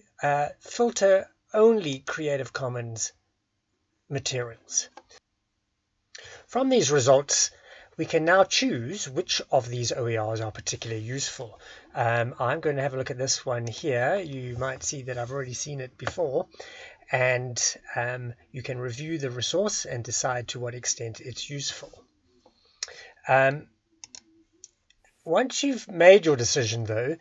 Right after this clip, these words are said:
we need to take the U R L. So the easiest way to do that, um, is really just to right-click the video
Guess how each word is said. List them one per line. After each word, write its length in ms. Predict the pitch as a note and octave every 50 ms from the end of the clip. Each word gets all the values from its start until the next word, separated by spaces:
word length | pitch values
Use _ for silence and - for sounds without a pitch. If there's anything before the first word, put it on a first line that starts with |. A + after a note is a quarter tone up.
| - - - - - -
we 240 | D3+ E3+ G3 G#3+ A3
need 240 | G3+ E3+ D3+ D3+ D3
to 260 | - - - - D3
take 400 | - - D#3 D3 C#3 C#3 - -
the 220 | - D3 A#2+ B2+
U 340 | C#3+ C#3 B2+ B2+ C3+ B2+ B2+
R 220 | A#2+ A#2+ A#2+ A#2 B2
L. 240 | B2 G#2+ G#2 - - -
So 160 | - - C#3+
the 160 | B2 - - -
easiest 500 | A#3 A#3 B3+ A#3 A3+ B3+ A3+ - - -
way 320 | D3 C#3+ C3 C3 C3 B2+ -
to 120 | - - A#2+
do 260 | A#2 C#3+ D#3 D#3+ D3
that, 240 | B2+ C3+ - - - - - - _ _ -
um, 420 | C#3+ B2+ B2+ C3 C3+ C#3 C3+ C#3+ D3+ - -
is 280 | D3 C#3+ C#3 C3 B2 B2+
really 360 | B2+ C3+ D#3+ F3+ D#3+ C3+ C3
just 220 | C#3 C#3+ - - -
to 100 | C#3 A#2+
right-click 640 | C3+ D#3+ F3+ F#3+ - - - - F3 - - - -
the 80 | C#3+
video 500 | A#2 A#2 B2 A#2 A#2+ A#2+ B2+ B2+ B2+ A#2